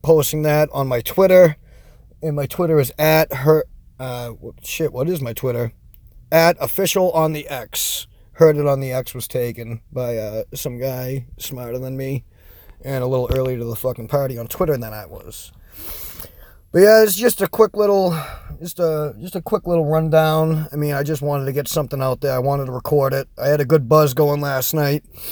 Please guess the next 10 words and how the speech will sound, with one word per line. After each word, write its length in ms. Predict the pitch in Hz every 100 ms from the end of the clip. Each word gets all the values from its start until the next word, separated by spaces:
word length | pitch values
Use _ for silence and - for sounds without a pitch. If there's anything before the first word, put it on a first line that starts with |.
| - - - - - -
but 200 | 175 175
I 20 |
also 260 | 185 156
been 120 | 165 139
dealing 300 | 160 156 156
with 220 | 151 - _ _ _ - _ - -
a 60 | 156
little 180 | 160 147
nagging 380 | 151 151 139 135
toothache. 560 | 165 156 151 156 151